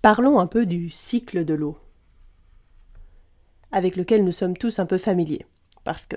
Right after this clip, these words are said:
à chaque instant de notre vie, en fait, nous faisons partie de ce cycle de l'eau, même si tu ne t'en rends peut-être pas vraiment compte. Donc plongeons un peu dans ce cycle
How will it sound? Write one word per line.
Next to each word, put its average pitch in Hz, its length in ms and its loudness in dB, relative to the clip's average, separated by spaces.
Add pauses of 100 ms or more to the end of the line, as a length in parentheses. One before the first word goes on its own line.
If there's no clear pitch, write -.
à - 180 -14
chaque 202 400 -6
instant 180 300 -4
de 175 80 -2
notre 160 260 -4
vie, 233 160 -2
en 165 60 -2
fait, 247 260 -4
nous 165 240 -2
faisons 202 380 -2
partie 233 340 -2
de 180 80 -4
ce 175 160 -6
cycle 190 300 -6
de 160 80 -4
l'eau, 156 180 -6 (460)
même 202 180 2
si 196 200 -6
tu - 120 -12
ne 180 60 -6
t'en 170 180 -4
rends 165 140 -6
peut-être 202 420 -4
pas 185 120 0
vraiment 170 280 0
compte. - 380 -10 (880)
Donc 277 300 -2
plongeons 262 580 2
un 196 100 -2
peu 226 200 -2
dans 180 100 0
ce 170 140 -6
cycle 247 320 -6